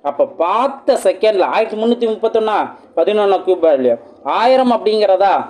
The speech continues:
அது பத்தோட கியூப் வேல்யூ. அப்போ இந்த மூணு தான் அதற்கான ஆன்சர். புரிஞ்சுங்களா? So பார்த்த செகண்ட் ஆன்சர் கண்டுபிடிக்கலாம். இப்போதான் உங்களுக்கு டவுட் கிரியேட் ஆகும், "சார், என்னங்க சார் சொல்றீங்க, அப்ப ரெண்டு ஜீரோ இருந்தா எப்படி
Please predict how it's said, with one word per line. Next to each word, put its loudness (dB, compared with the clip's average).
அது 4
பத்தோட 0
கியூப் 0
வேல்யூ. 2
அப்போ 2
இந்த 0
மூணு 0
தான் 4
அதற்கான 0
ஆன்சர். -2
புரிஞ்சுங்களா? 2
So 0
பார்த்த -2
செகண்ட் -2
ஆன்சர் -2
கண்டுபிடிக்கலாம். 0
இப்போதான் 0
உங்களுக்கு 2
டவுட் 2
கிரியேட் 0
ஆகும், 0
"சார், 2
என்னங்க 0
சார் 2
சொல்றீங்க, 2
அப்ப 2
ரெண்டு 2
ஜீரோ 4
இருந்தா 4
எப்படி -2